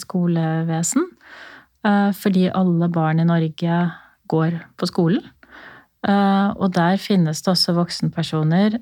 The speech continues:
som kanskje også kjenner til den kulturen man kommer fra, men som man i hvert fall uavhengig av det kan fortelle at man har det litt vanskelig hjemme, og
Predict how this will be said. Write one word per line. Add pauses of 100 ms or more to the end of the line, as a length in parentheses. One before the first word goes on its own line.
(140)
som (1080)
kanskje
også
kjenner
til
den
kulturen
man
kommer
fra, (560)
men
som
man
i
hvert
fall
uavhengig
av
det (180)
kan (340)
fortelle
at
man
har
det (400)
litt
vanskelig
hjemme, (180)
og